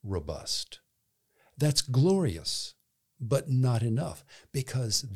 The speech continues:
that very theology is there to create a captivating, beautiful community. As, as Schaeffer said again, the beauty of human relationships.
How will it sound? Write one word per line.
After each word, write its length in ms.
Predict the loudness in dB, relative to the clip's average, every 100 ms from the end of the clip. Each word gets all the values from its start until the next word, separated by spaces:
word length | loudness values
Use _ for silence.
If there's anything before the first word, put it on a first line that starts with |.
| 0
that 260 | 0 -2
very 380 | -4 0 0 0
theology 680 | -2 -4 -4 -4 -4 -6 -6
is 300 | -6 -6 -6
there 420 | -6 -4 -4 -8 -14 _ _ _ _ _ _ _ _ _ _ _ -4
to 120 | -4
create 640 | -2 -4 -2 -2 -4 -10 -20 _ _ _ -12
a 120 | -12 -10
captivating, 1000 | -18 -4 -4 -4 -6 -10 -8 -10 -12 -16 -20 _ _ -4
beautiful 640 | -2 -2 -6 -14 -16 -20 _ _
community. 640 | -8 -6 -6 -8 -14 -20 _ _ -20 -20 _ _ _ -2
As, 240 | 0 0 -2
as 120 | -2
Schaeffer 380 | 2 2 0 -4
said 300 | -6 -6 -8
again, 260 | -12 -16 -18 _ -20 -20 _
the 80 | -4
beauty 800 | -2 2 4 4 2 -4 -10 -18 _ _ -6
of 180 | -6 -2
human 280 | -4 -4
relationships. 880 | -6 -8 -8 -8 -8 -12 -14 -14 -14